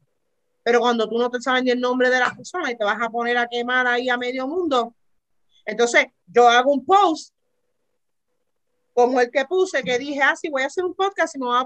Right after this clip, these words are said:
me voy a poner a quemar una compañía, pero no me voy a aprender ni los nombres de luchadores". Le tiran el screenshot, se lo mandan a los muchachos allá y los muchachos se ofenden y se sienten agredidos por mí.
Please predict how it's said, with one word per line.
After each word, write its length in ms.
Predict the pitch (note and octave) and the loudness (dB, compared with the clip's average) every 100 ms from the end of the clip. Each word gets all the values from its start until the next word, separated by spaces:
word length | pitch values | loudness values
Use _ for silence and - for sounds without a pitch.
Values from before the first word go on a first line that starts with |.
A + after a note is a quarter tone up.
| B3 | -4
me 100 | B3+ | -4
voy 120 | A#3+ | 0
a 100 | B3 | -2
poner 240 | C#4 D#4+ E4 | -2 -4 -2
a 80 | E4 | -2
quemar 280 | D#4+ D#4 | -4 -4
una 140 | D#4+ D#4 | -4 -4
compañía, 380 | D#4 E4 E4 F4+ | -6 -6 -2 -2
pero 140 | D4 | -2
no 100 | B3 | -4
me 60 | A#3 | -2
voy 100 | B3+ | -2
a 40 | |
aprender 240 | C4 D4 D#4+ | 0 -2 -2
ni 60 | D#4+ | -4
los 120 | A#3+ | -6
nombres 240 | G#3+ A#3 | -4 -4
de 40 | B3+ | -4
luchadores". 640 | - A#3+ G3+ F#3 _ _ _ | -4 -2 -2 -4 _ _ _
Le 180 | A3+ B3 | 0 2
tiran 320 | B3+ B3+ C#4+ | 2 2 4
el 60 | D#4 | 2
screenshot, 500 | D#4 F#4+ F#4 D4+ C#4+ _ _ _ _ _ | 4 4 4 2 2 _ _ _ _ _
se 180 | - B3+ | 0 2
lo 100 | A#3+ | 2
mandan 320 | A#3 B3 C#4 | 0 -2 -2
a 60 | D4+ | -2
los 80 | D#4 | -2
muchachos 400 | D#4 D#4 D#4 E4 | -2 -4 -2 -2
allá 380 | E4 G#4 E4+ E4 _ _ | 0 2 0 -2 _ _
y 120 | B3+ | -4
los 120 | A3 | -2
muchachos 420 | A3+ G3 A#3+ - | -2 0 0 0
se 80 | C#4 | 0
ofenden 540 | D#4+ C#4 B3 G#3+ F3+ D#3+ - _ _ - | 0 2 0 -2 -10 -14 -20 _ _ -14
y 100 | B3+ | -8
se 100 | C#4 | -6
sienten 340 | C4 B3+ C4 D4+ | -2 -2 2 2
agredidos 580 | D#4+ D4 B3+ A#3 B3 B3 | 2 2 2 2 -2 0
por 180 | C#4 B3+ | -2 -2
mí. 220 | G3+ F3 | -8 -16